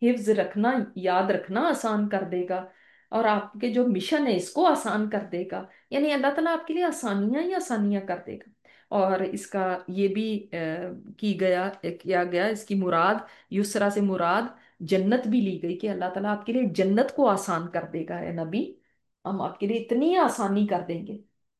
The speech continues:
तो ये आप सल्लल्लाहु अलैहि वसल्लम के लिए खुशखबरी थी। आप देखें, पहले हमने पढ़ा था ना, "वलक़द यस्सरनल कुरआन लिज़िक्रि फ़हल मिन मुद्दकिर", ये जो सूरह कमर में था,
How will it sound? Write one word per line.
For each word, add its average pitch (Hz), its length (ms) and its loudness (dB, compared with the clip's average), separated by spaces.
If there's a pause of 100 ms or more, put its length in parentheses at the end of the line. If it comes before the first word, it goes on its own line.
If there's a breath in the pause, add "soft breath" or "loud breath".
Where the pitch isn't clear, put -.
(420)
तो 156 60 -6
ये 208 220 0
आप 190 200 0
सल्लल्लाहु 190 420 -2
अलैहि 196 120 -6
वसल्लम 190 200 -6
के 202 120 -4
लिए 220 180 -2
खुशखबरी 208 640 -6
थी। - 100 -6
आप - 200 -6
देखें, 220 240 -6
पहले 208 240 -2
हमने 233 200 -6
पढ़ा 214 220 -2
था 320 100 -8
ना, 330 60 -6
"वलक़द 240 320 -4
यस्सरनल 254 500 -4
कुरआन 233 340 -2
लिज़िक्रि 294 480 -2 (320)
फ़हल 214 260 -2
मिन 254 100 0
मुद्दकिर", 196 880 -8
ये 190 180 -4
जो 170 340 -6
सूरह 180 260 -2
कमर 180 320 -6
में 170 120 -10
था, - 240 -18